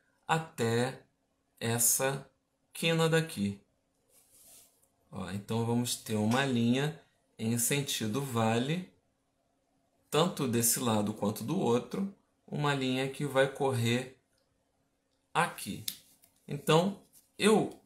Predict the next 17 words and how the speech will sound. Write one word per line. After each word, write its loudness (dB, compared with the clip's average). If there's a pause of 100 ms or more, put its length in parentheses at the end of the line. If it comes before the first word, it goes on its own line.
prefiro 0
já 4
começar 4
por -4
aqui, -2 (220)
que -8
é -2
o 2
lado 0 (240)
que 2
a 2
própria 2
camada 4
azul 0
clara 4
vai 0
travar 0